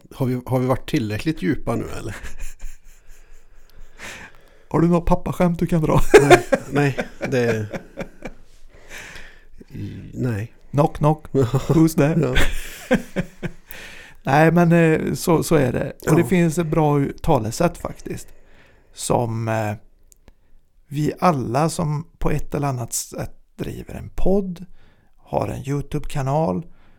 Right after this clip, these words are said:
Speaker 2: har en stor, eh, Facebook-grupp eller vad det nu må vara, så finns det ett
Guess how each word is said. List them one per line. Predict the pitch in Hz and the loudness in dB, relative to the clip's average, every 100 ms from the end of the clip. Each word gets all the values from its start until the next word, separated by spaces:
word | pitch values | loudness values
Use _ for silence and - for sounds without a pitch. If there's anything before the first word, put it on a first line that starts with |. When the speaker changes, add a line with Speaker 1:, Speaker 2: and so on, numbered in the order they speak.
| _ _ | _ _
Speaker 2:
har | - - 123 117 | -14 -8 -6 -4
en | 123 110 | -6 -10
stor, | - 175 131 123 120 - - | -8 -6 -4 -2 -4 -6 -8
eh, | 165 156 | -10 -10
Facebook-grupp | - 156 127 - - - - - 151 190 - - - - - | -6 -4 -4 -8 -6 -6 -6 -4 0 0 -2 -2 2 4 2
eller | 139 127 | -4 -4
vad | 127 127 | -4 -4
det | |
nu | 131 151 | -4 -4
må | 139 131 | -4 0
vara, | 156 131 127 160 - - - - - | 2 2 2 -2 -4 -16 -20 -20 -20
så | - | -10
finns | - 156 127 | -2 -2 -2
det | - | -6
ett | 151 - | -6 -6